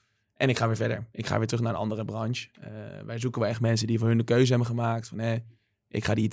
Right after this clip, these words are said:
T-kant op. Dit vind ik vet, dit vind ik cool. Ik heb een cursus gevolgd via bijvoorbeeld Udemy of via wat anders. Ja, dit is vet, dit wil ik doen." En die mensen zoek ik. En dan maakt het mij niet uit wat je afkomst is qua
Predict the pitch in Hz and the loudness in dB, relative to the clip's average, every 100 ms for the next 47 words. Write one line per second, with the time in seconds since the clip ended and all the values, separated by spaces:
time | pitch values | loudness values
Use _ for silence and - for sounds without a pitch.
0 | 110 110 101 107 127 120 113 113 - 117 | 2 0 -6 -4 0 0 0 -2 0 -2
1 | - 113 - 104 143 139 131 _ _ _ | -2 -8 -6 0 4 4 4 _ _ _
2 | _ 113 113 127 117 110 110 117 113 110 | _ -6 2 4 4 0 0 0 2 0
3 | 110 123 110 117 120 135 143 135 131 123 | 2 2 2 2 8 10 10 10 8 6
4 | 117 113 107 104 107 127 131 123 - - | 2 -4 -4 -4 0 2 2 0 -4 -14
5 | _ _ _ - - 65 117 113 113 113 | _ _ _ -6 -2 0 -2 -4 -4 -4
6 | 104 - 113 113 110 120 - 117 - 120 | -6 -6 -2 0 0 -2 -6 -10 -14 -10
7 | 110 113 113 135 135 120 110 110 - - | -10 -8 0 2 2 2 -2 -6 -8 -16
8 | _ 110 107 113 113 113 113 120 117 117 | _ -6 -2 0 0 0 2 2 2 -2
9 | 110 - 113 120 113 110 107 - 113 117 | -2 -4 -6 -8 -6 -6 -6 -6 -4 -4